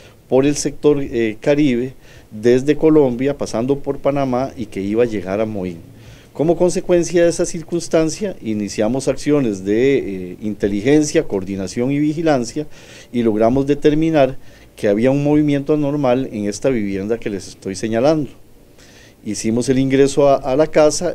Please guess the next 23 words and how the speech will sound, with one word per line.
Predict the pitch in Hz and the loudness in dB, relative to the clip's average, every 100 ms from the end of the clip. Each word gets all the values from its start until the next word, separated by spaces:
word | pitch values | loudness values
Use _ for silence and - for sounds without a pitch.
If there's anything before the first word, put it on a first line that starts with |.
| - | -4
y | 117 | 0
dentro | 120 143 160 165 | 2 0 0 4
de | 156 143 | 4 6
ella | 156 | 4
localizamos | 143 - 101 98 117 139 | 0 -2 -4 -2 -4 -2
a | 117 | -8
quince | - 120 127 143 | -8 -6 -6 -6
personas, | - 95 - 98 82 - - - - - - - - | -6 -6 -4 -6 -8 -16 -20 -20 -20 -20 -20 -20 0
ocho, | 117 117 - 147 143 | 2 2 4 4 4
eh, | 123 123 | 0 -4
costarricenses | 143 139 156 156 175 185 135 131 190 - - - - - - - | -4 0 2 2 2 2 2 -2 -10 -12 -16 -20 -20 -20 -16 -8
y | 117 | -6
siete | - 143 147 147 165 120 107 | -4 4 4 4 -2 -4 -6
extranjeros. | - - 92 90 104 87 - - _ _ 101 | -8 -8 -6 -2 -2 -2 -10 -20 _ _ -10
Los | 98 | -8
extranjeros | 104 - 98 120 123 | -8 -8 -4 -2 -2
son | 123 117 | -4 -2
colombianos, | 104 101 107 151 185 208 202 - _ - - - 98 | -2 -2 2 2 2 -2 -8 -16 _ -20 -20 -18 -6
eh, | 98 95 92 92 92 - | -2 -2 -2 -6 -8 -14
eh, | - 95 - | -16 -8 -2
panameños | 123 160 165 160 170 170 - - _ | 0 2 2 2 0 -4 -8 -18 _
y | 110 101 | -6 -4
nicaragüenses. | 92 92 90 101 95 - - - - | -4 -6 -6 -4 -4 -6 -14 -18 -20